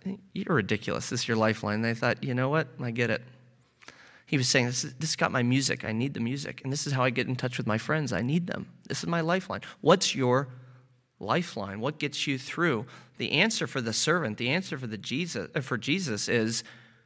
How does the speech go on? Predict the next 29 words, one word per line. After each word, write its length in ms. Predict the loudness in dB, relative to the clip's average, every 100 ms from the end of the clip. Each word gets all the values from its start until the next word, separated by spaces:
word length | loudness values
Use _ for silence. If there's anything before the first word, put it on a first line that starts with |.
| _ _ -4
"It's 220 | 0 4
my 120 | 4
food 640 | 4 0 4 6 4 0
to 100 | -6
do 160 | -2 -2
the 120 | 0
will 240 | 0 0 0
of 80 |
my 160 | -2 -4
Father. 560 | -4 -4 -4 -6 -10 -16 _ _ _ _ _ _ _ 0
I 120 | 4
live 760 | 6 8 10 10 6 -2 -14 -20 _ _
for 340 | -10 2 4 4
him. 320 | 2 -2 -6 -4
I, 120 | -2 2
I, 140 | 0 2
I 60 |
live 320 | 2 2 2 6
by 240 | 8 8
him. 280 | 6 0 -4 -14 -20 -20 -10
Uh, 140 | -8 -8 -12 -4
my 300 | 6 6 6
Father 400 | 8 8 8 8
is 300 | 8 6 4
my 180 | 4 6
life. 500 | 6 4 2 -4 0
My 180 | 2
life 340 | 4 4 4 4
is, 260 | 2 2